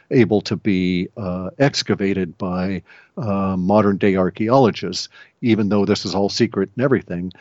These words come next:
the data sets are suggesting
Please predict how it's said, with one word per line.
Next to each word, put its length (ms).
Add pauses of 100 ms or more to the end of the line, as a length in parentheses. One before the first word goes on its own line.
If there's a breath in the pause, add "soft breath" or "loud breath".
(220 loud breath)
the 220
data 280
sets 340
are 400
suggesting 800